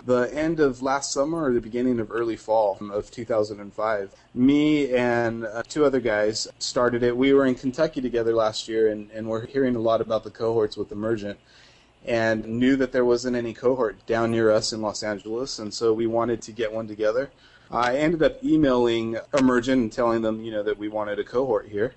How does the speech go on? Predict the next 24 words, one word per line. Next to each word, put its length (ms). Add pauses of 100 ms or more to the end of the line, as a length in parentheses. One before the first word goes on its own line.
Uh, 120
they 140
told 220
me 140
to 260
email 340
another 280
guy 180
named 220
Nathan 320
Clare, 420
who 240
actually 420
is 80
a 60
co-guide 500
with 260
me 260
in 280
the, 260
uh, 60
Emergent 420
SoCal 440
group. 240